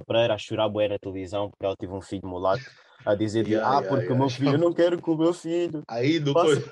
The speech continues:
Speaker 2: aí do
Speaker 1: Ei, Dredd, eu fiquei, mas
Speaker 2: Isso
Speaker 1: tu
Speaker 2: foi
Speaker 1: estás
Speaker 2: no Insta, isso
Speaker 1: maluco,
Speaker 2: foi no
Speaker 1: Dredd?
Speaker 2: Insta.
Speaker 1: Não, eu fiquei
Speaker 2: Ah,
Speaker 1: tipo, "Mas
Speaker 2: yeah,
Speaker 1: tu
Speaker 2: yeah.
Speaker 1: estás maluco? Ou quê? Agora o quê? Vais fingir que o teu filho é branco?"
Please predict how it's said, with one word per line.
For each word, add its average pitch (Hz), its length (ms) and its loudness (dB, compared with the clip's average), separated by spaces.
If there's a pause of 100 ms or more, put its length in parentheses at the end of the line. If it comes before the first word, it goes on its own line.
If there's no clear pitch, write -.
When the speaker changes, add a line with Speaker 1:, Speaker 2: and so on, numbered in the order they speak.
Speaker 2:
aí 156 240 4
do 147 240 2
Speaker 1:
Ei, 196 100 6
Dredd, 160 300 4 (380)
eu 392 160 4
fiquei, 277 360 -4
mas 320 220 2
Speaker 2:
Isso 196 160 -2
Speaker 1:
tu - 60 -2
Speaker 2:
foi 226 80 2
Speaker 1:
estás 208 160 2
Speaker 2:
no - 80 0
Insta, - 20 0
isso 160 60 2
Speaker 1:
maluco, 135 440 4
Speaker 2:
foi 147 120 0
no 127 60 2
Speaker 1:
Dredd? 117 280 2
Speaker 2:
Insta. 101 500 -14 (600)
Speaker 1:
Não, 539 180 2
eu 453 60 2
fiquei 359 160 2
Speaker 2:
Ah, - 20 -4
Speaker 1:
tipo, 277 140 0
"Mas 330 100 2
Speaker 2:
yeah, 196 60 -4
Speaker 1:
tu 302 100 2
Speaker 2:
yeah. 214 180 2
Speaker 1:
estás 120 140 -6
maluco? 120 600 2
Ou 113 80 2
quê? 110 120 0 (480)
Agora 214 280 4
o 190 40 2
quê? 147 140 2
Vais 170 160 4
fingir 160 240 0
que 147 80 -2
o 139 60 -4
teu 151 100 2
filho 139 240 0
é 127 60 4
branco?" 120 500 0